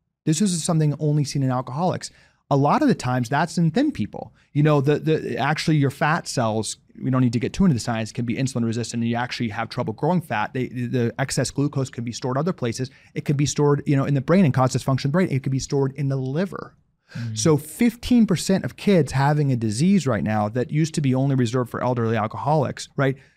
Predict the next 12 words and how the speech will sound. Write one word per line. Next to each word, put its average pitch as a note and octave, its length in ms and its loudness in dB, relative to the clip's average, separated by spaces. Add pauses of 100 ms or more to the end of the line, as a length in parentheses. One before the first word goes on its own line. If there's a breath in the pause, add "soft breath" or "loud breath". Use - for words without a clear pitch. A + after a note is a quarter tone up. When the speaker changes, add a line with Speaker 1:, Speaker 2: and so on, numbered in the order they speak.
(160 soft breath)
Speaker 1:
That's G3 220 0
a - 40 0
problem. - 320 -4 (160 loud breath)
So - 160 0
this, G#3+ 220 0 (420)
just G3 220 -2
getting G3 180 2
a D3+ 60 2
little G#3+ 200 4
bit D3 160 4
into D3+ 200 4
this F#2+ 360 -8